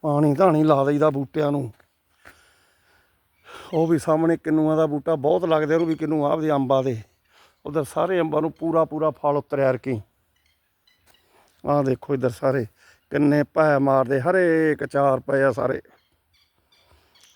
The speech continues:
ਇਸ ਤਰ੍ਹਾਂ ਦਾ ਸਾਧ ਸੰਗਤ ਖੇਤ ਦੇ ਵਿੱਚ ਆਪਦੀ ਰੌਣਕ ਲਾਇਆ ਕਰੋ, ਦਸ ਮਿੰਟ ਬੈਠਿਆ ਕਰੋ, ਖੜਿਆ ਕਰੋ, ਪਾਣੀ ਲਾਇਆ ਕਰੋ।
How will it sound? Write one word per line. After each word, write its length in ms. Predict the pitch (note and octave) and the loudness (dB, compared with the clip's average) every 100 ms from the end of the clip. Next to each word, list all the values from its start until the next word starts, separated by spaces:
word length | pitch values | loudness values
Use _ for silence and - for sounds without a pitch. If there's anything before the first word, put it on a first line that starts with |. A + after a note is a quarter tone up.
| - _ _ _ _ _ _ _ _ _ _ _ _ _ _ _ _ _ _ _ _ _ - F3 | -20 _ _ _ _ _ _ _ _ _ _ _ _ _ _ _ _ _ _ _ _ _ -2 2
ਇਸ 100 | D#3 | 2
ਤਰ੍ਹਾਂ 240 | - D#3+ E3+ | 4 4 6
ਦਾ 140 | F3+ | 6
ਸਾਧ 280 | - E3 F3 | 6 2 4
ਸੰਗਤ 360 | E3 D#3 E3+ G3+ | 2 2 2 -2
ਖੇਤ 260 | - E3 E3 | -2 -2 0
ਦੇ 140 | E3 | 0
ਵਿੱਚ 240 | E3 D#3 - | 2 2 2
ਆਪਦੀ 260 | D#3+ F3 | 2 2
ਰੌਣਕ 360 | F#3 D3+ D3 C#3+ | 4 4 4 2
ਲਾਇਆ 300 | D3 C#3 D#3+ | 4 6 4
ਕਰੋ, 380 | D#3+ F#3+ E3 A2+ _ _ _ _ _ _ _ | 4 2 2 0 _ _ _ _ _ _ _
ਦਸ 320 | C#3+ D3+ D3+ | -4 0 2
ਮਿੰਟ 220 | D#3+ E3+ E3 | 2 2 2
ਬੈਠਿਆ 540 | C#3 D#3 - F3+ E3+ | 2 2 2 4 4
ਕਰੋ, 260 | F3 F3+ F3 | 4 2 2
ਖੜਿਆ 440 | - E3+ G3+ G3+ | 0 4 6 4
ਕਰੋ, 260 | F3 E3+ D#3 | 4 2 2
ਪਾਣੀ 440 | - D#3+ D#3+ F3 | 0 2 4 4
ਲਾਇਆ 380 | D#3 C#3+ D#3 E3 | 4 4 4 4
ਕਰੋ। 400 | D#3 E3+ D3 | 4 2 2